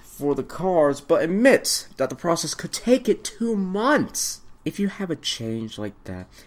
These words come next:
you have to tell the traffic authority to certify the process, which needs sometimes four to six weeks. Sometimes it needs two months,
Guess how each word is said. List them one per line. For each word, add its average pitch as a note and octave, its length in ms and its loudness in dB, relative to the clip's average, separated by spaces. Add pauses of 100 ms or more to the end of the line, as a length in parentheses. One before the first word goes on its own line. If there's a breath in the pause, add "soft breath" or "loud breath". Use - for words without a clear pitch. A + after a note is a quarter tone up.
(140 soft breath)
you D#3 80 -4
have C#4+ 340 -6
to D#3+ 100 -2
tell - 240 -12
the F2 60 -6
traffic - 320 -10
authority F2+ 360 -8
to C3 120 -10
certify E2+ 380 -10
the G#2+ 100 -8
process, - 800 -10 (480 soft breath)
which - 200 -10
needs E3 300 -6 (100)
sometimes F#3 440 -8
four E3+ 320 -10
to G3+ 120 -6
six - 400 -10
weeks. A#2 600 -6 (440 soft breath)
Sometimes G3+ 400 -2
it F#3+ 120 0
needs D#3+ 240 -4
two - 260 -8
months, D3+ 580 -2